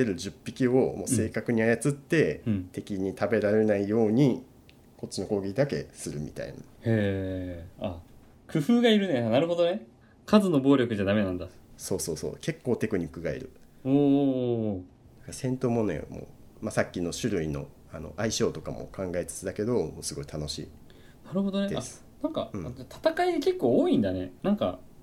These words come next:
Speaker 1: うん、戦い多い。
Speaker 2: 運ぶことがメインかと思ってたけど。
Speaker 1: まあ、大体倒して出てきたものを運ぶが多いから。
Speaker 2: あ、そうかそうか。
Speaker 1: とか、うん、それを倒すことで行けるところにパーツが落ちてるとかだから、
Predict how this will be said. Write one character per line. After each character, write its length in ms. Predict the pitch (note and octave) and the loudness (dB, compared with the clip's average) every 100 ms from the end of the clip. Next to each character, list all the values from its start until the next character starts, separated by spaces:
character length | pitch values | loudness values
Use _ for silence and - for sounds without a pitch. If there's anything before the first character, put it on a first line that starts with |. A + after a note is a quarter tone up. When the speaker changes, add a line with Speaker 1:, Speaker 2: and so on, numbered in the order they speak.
| - - D3 | -20 -4 4
Speaker 1:
う 80 | |
ん、 60 | C#3 | 4
戦 360 | - - D3 D#3+ | 4 -4 0 2
い 60 | |
多 200 | C#3+ D3+ | 4 4
い。 80 | - - E3 | 0 -2 6
Speaker 2:
運 140 | C#4 | 6
ぶ 100 | D4+ | 6
こ 100 | D4 C#4 | 0 0
と 140 | D#4+ | 2
が 340 | C4+ D3+ A2+ - | 4 4 4 2
メ 120 | C#3 | 4
イ 60 | D#3 | 4
ン 80 | C3+ | 2
か 80 | G#2 | 0
と 80 | |
思 100 | G2 | -4
っ 40 | F#2 | -4
て 60 | - | -8
た 120 | F2+ | -8
け 80 | F2 | -6
ど。 220 | F2 - - - - | -8 -8 -18 -20 -16
Speaker 1:
ま 120 | A#2+ G#2+ | -8 -8
あ、 80 | F#2 - | -10 -10
大 260 | C3 D3+ F#3+ | -6 -4 -4
体 300 | G#3 F#3 D#3 - | -2 -2 -2 -8
倒 260 | - F#3 A#3 | 0 0 0
し 160 | - | -4
て 340 | - G3+ F#3+ - - - | 0 0 0 -4 -12 -8
出 180 | C3 D#3 | -4 -2
て 140 | D3+ | -2
き 80 | - | 0
た 100 | D3 | 2
も 140 | C#3+ | 4
の 80 | D3+ | 4
を 100 | A2+ F2 | 2 -2
運 100 | F#2 | -6
ぶ 100 | F#2 | -6
が 120 | E2 E2 | -4 -4
多 100 | D#2 | -6
い 80 | D2+ | -6
か 100 | C2 | -8
ら。 160 | C#2+ - - - | -10 -14 -14 -2
Speaker 2:
あ、 120 | A#2 | 0
そ 100 | D3 | 0
う 40 | |
か 80 | A#2+ | -2
そ 80 | F#2 | -4
う 40 | |
か。 160 | F#2 - - | -10 -14 -12
Speaker 1:
と 100 | - | -6
か、 180 | D#2+ - - - | -6 -6 -14 -14
う 80 | F#2 | -10
ん、 140 | D#2 | -10
そ 160 | D2 A#2+ | -6 -6
れ 260 | A#2+ A#2 B2 | -4 -2 -2
を 160 | C3 - | -4 -2
倒 140 | C3+ | -2
す 100 | C#3+ | 0
こ 80 | C#3+ | -2
と 120 | C#3 D3+ | 0 2
で 240 | D3 B2+ | 2 2
行 100 | A2 | -2
け 100 | A2 | 0
る 140 | G2 - | 0 -2
と 160 | - | -8
こ 100 | G#2 | -6
ろ 240 | F#2 F2 - - - - - | -6 -6 -10 -18 -20 -20 -8
に 220 | C#3 D#3 - - - | -2 -2 -4 -14 -8
パ 80 | F#2 | -6
ー 40 | D#2+ | -6
ツ 120 | F2 | -6
が 80 | D#2+ | -6
落 80 | |
ち 100 | - | -6
て 80 | - | -8
る 80 | C#2+ | -8
と 100 | - | -8
か 100 | D2 | -6
だ 100 | C2+ | -6
か 100 | C#2+ | -6
ら、 160 | D2 | -8